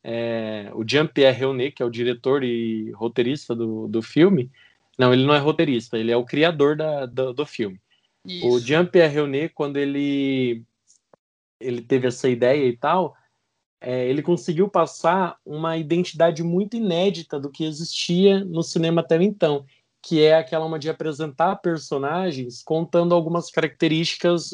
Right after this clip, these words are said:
Speaker 1: importantes que todo mundo precisa saber sobre ele. Tipo assim,
Speaker 2: Meio
Speaker 1: este
Speaker 2: que
Speaker 1: é o
Speaker 2: como uma ficha técnica, né?
Speaker 1: Exato, tipo, este é o Christian. Christian é jornalista, ele ama Friends, mas ele divide este amor com How I Met Your Mother.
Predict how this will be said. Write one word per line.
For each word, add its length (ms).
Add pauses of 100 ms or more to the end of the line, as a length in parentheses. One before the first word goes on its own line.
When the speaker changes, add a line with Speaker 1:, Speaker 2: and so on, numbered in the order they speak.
(140)
Speaker 1:
importantes 880
que 100
todo 240
mundo 180
precisa 340
saber 340
sobre 340
ele. 300 (100)
Tipo 240
assim, 400 (420)
Speaker 2:
Meio 120
Speaker 1:
este 240
Speaker 2:
que 40
Speaker 1:
é 60
o 60
Speaker 2:
como 160
uma 180
ficha 260
técnica, 720
né? 300 (220)
Speaker 1:
Exato, 680
tipo, 400 (460)
este 280
é 40
o 80
Christian. 540
Christian 440
é 40
jornalista, 760 (100)
ele 320 (120)
ama 580
Friends, 800
mas 280
ele 160
divide 360
este 180
amor 400
com 140
How 260
I 20
Met 300
Your 120
Mother. 340